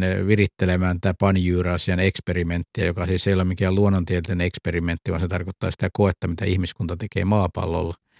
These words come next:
Ja periaatteessa niin kuin koskettaa meitä kaikkia. Ja meillä tämä fokus on arktisissa ja boreaalisessa alueessa aika pitkälle sen takia, että jos mietitään, että Suomesta vedetään mitä tahansa isoa tutkimushanketta, niin ei se oikein mitään muuta voi olla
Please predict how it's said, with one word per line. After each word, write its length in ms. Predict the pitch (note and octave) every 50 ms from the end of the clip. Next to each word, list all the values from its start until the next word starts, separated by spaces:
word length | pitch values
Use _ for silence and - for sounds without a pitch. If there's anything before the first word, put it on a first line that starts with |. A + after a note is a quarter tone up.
| _ _ - - - - - - - _ -
Ja 320 | - F2+ E2+ E2+ F2+ F#2 F2+ -
periaatteessa 460 | - G2 F#2+ F#2 F2 E2 - - G2
niin 120 | F2+ F2
kuin 220 | F2+ F#2 F2+ F2 E2+ -
koskettaa 580 | - G2+ F#2+ - - F#2 - _ - - E2+ E2+
meitä 240 | E2+ F2 F2 -
kaikkia. 560 | - - G#2+ G#2+ G2 F2+ - _ - - F2 F2
Ja 260 | F2 E2+ E2+ E2+ F2
meillä 300 | F2+ F#2 G2+ G2+ F#2+ F#2
tämä 200 | - G2+ F#2 E2
fokus 460 | - A2 G#2 - - G2 F#2+ - -
on 160 | F2+ F2 F2 - _ _ _ _ _ _ _ _ _ _ _ _ -
arktisissa 680 | - A2 G#2+ G#2 - - G#2 F2+ F2+ F2+ - - -
ja 100 | F#2+ F#2
boreaalisessa 800 | F2 - A2 A2 G#2+ G2+ G2 F2+ F2 F2+ E2+ F2 E2 - - F#2
alueessa 680 | F2+ F#2 F#2+ F2+ F2+ F2 F2 E2+ E2+ - - - F2 - - - - - - _ - -
aika 220 | - G2+ F#2+ - F#2+ -
pitkälle 320 | G#2 G2 - - F#2 E2+
sen 260 | - - G2+ G2 F#2+
takia, 240 | F2+ F2+ - - F2+
että 120 | E2 -
jos 100 | F2 -
mietitään, 340 | - G2 G2+ F#2 F#2 - F#2
että 120 | F2 F#2 F2
Suomesta 540 | - - G#2 G2+ F#2+ F2+ F2 - - F#2
vedetään 480 | F2+ F#2+ G2 G2 F#2+ - - F2 E2+ E2+
mitä 240 | F2 F2 - F#2+ F2+
tahansa 480 | - G#2 G2 G#2 F#2 E2+ - - E2+ - _ _ _ _ _ _ - - _ _ -
isoa 280 | G2+ - - G#2 F#2 -
tutkimushanketta, 840 | - G#2 - - - F#2 F2 E2+ - - F2 F2 E2 F2+ - - F2
niin 120 | F2 F#2+
ei 80 | G#2+ G2+
se 120 | - G2
oikein 340 | F#2 F#2 F2 - F#2 F2 E2+
mitään 320 | F2 E2 - F2+ E2+ E2
muuta 340 | E2+ F2 F2 F2 D#2+ - E2
voi 180 | E2 E2 E2 F#2
olla 320 | F2+ F2+ - - - -